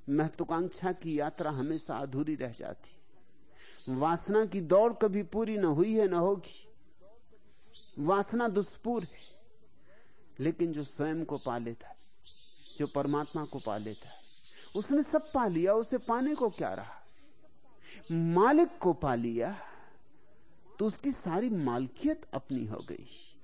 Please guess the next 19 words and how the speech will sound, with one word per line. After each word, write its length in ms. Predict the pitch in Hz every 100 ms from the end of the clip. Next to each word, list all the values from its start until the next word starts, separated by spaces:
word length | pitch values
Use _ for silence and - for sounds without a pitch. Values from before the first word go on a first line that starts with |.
| - -
एक 220 | 196 196 -
सम्राट 580 | 190 190 190 254 -
लौटता 520 | 175 170 220 - 269 247
था 180 | 196
अपने 300 | 151 - 131
घर 280 | 117 123 117 - - - - - -
सारी 480 | - 180 214 220
दुनिया 380 | 139 160 202 202
की 320 | - - 87
विजय 320 | 107 143 165 170
यात्रा 440 | 160 165 170 156
करके, 380 | - 113 - - - - - - - - - - - - - - - -
उसकी 260 | - 214
सौ 280 | 185 - 170
रानियां 400 | - 202 240 254
थी। 200 | - - - - - - -
उसने 240 | - 190
खबर 300 | - 190 -
भेजी 520 | 185 175 - - -